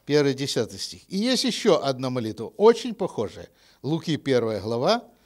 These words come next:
сорок шестой, пятьдесят пятый стих. Сравним? Сравним. Молитва Ханы. Молилась Хана. Кто такая была Хана? Мать пророка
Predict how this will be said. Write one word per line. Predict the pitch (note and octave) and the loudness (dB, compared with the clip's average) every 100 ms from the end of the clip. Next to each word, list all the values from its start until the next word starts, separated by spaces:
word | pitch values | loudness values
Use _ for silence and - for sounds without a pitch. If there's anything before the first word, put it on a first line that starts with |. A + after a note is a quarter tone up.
| _ _ | _ _
сорок | - D#3+ C3+ A#2+ | -2 0 0 -2
шестой, | - B2 - A3 | -6 -6 0 0
пятьдесят | G#3+ A#2+ G#2+ G#2 C3+ C3 | -2 -12 -12 -8 -8 -8
пятый | G#2+ F#2 F2 - _ | -12 -12 -18 -20 _
стих. | - - - _ _ _ _ _ | -18 -18 -20 _ _ _ _ _
Сравним? | - E3+ G#3+ C4+ B3 _ _ _ _ _ _ _ _ _ _ _ - - - - | -6 -2 -2 -4 -8 _ _ _ _ _ _ _ _ _ _ _ -20 -20 -20 -14
Сравним. | - F3 F#3+ C3+ | 0 4 4 2
Молитва | B2 F3+ A#3 A3 | 0 2 2 2
Ханы. | G3 F#3 A#2 F#2+ | 2 4 2 0
Молилась | A2 G#3 C#4 C4+ - | -2 0 2 2 0
Хана. | - C#3+ G#2 F2+ | 2 2 2 -6
Кто | - | -4
такая | G#3+ G3+ F3 | -4 0 0
была | C#3 C3 | 0 -4
Хана? | A#2 F#3 A#3 C#4 C4 _ _ _ _ _ _ _ _ | -2 0 0 -4 -12 _ _ _ _ _ _ _ _
Мать | B2 G#3 B3 - _ _ | -2 -2 -2 -6 _ _
пророка | C3 C3 D3 F3+ F#3 F3 | -6 -4 -4 -4 -6 -10